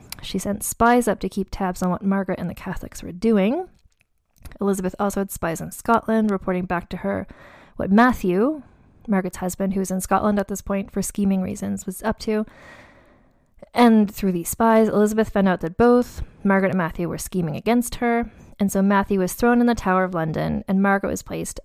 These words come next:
under house arrest. So in terms of our women in towers and the assholes who sent them there, just to, to keep track.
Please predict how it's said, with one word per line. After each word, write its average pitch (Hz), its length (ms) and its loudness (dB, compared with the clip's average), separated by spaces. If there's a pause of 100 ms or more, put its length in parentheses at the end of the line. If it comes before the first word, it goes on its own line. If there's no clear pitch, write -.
under 233 340 0
house 254 480 0
arrest. - 540 -4
So - 160 -4
in 214 100 0
terms 254 280 -4
of 277 120 -2
our 180 240 2
women 180 560 -4 (120)
in 185 160 -4
towers - 760 -8 (320)
and 196 100 -4
the - 40 -6
assholes 175 320 -8
who 190 80 -12
sent 180 220 -6
them - 120 -8
there, - 320 -10 (840)
just - 200 -8
to, 185 360 -2 (220)
to 185 140 -8
keep 190 200 -12
track. - 340 -8